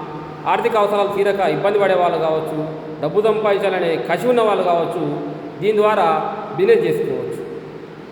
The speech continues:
ఆ బిజినెస్ యొక్క వివరాలు ఈ నెంబర్కు, నేను ఇప్పుడు ఇక్కడ చూపిస్తున్నటువంటి ఈ నెంబర్కు మీరు WhatsApp-లో మీ పేరు, ఊరు పెడితే నేను పూర్తి వివరాలు నేనే మీకు ఫోన్ చేసి వివరంగా చెప్తా, దాని నుంచి ఏ విధంగా సంపాదించుకోవచ్చు అనేది.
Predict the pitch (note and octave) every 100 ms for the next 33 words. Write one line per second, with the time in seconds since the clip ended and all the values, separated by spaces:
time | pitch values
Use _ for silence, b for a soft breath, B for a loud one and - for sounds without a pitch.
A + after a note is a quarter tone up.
0 | - - - - G#3 D#3+ F#3+ C4 C#4 B3
1 | A#3+ F#3+ F#3 G#3+ A3+ G#3+ F3 F3 - -
2 | - E3+ - - - - - - - -
3 | - - - - A3 A3 A3+ C4 E3+ C#3+
4 | G3 G#3+ G#3+ G#3 - G#3+ G3 A3+ B3 A#3
5 | A3+ G#3+ G#3 G3 G#3+ A#3 G#3+ F#3+ F3 E3
6 | F#3 - - D3+ G3 A#3 A#3 G#3+ G3 F#3
7 | G3+ G#3+ A3 G#3+ - - F#3 G#3 F#3 F3
8 | F3 G3+ G3 F#3+ F3+ F#3 G3+ F3+ F3 F#3
9 | - - G3 G3+ - B3+ C4+ C4 B3 A#3
10 | A3+ G#3 A#3 B3 A#3 A3+ G#3 G#3 G#3 G#3
11 | A3+ B3 - - D#3 G3+ A3+ G#3+ G#3 G#3+
12 | G3 F3 F3+ F3+ F3+ F#3 G#3 G3+ F#3 F3+
13 | F3+ F3 F3 E3+ E3 D#3+